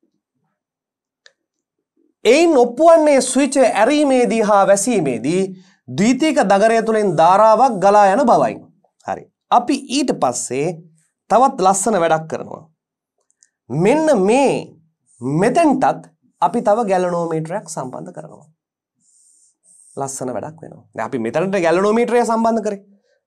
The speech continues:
මෙතෙන්ට දානවා. දැන් මේ දඟරය අසල තියලා ස්විච් එක on off, on off, on off කරනකොට මේ තිබ්බ දඟරය නෙවෙයි.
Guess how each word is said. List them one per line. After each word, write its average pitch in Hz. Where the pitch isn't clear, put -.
මෙතෙන්ට 151
දානවා. -
දැන් 165
මේ 220
දඟරය 185
අසල 165
තියලා 123
ස්විච් -
එක 262
on 285
off, 214
on 240
off, 202
on 226
off 285
කරනකොට 123
මේ 143
තිබ්බ 202
දඟරය 247
නෙවෙයි. 269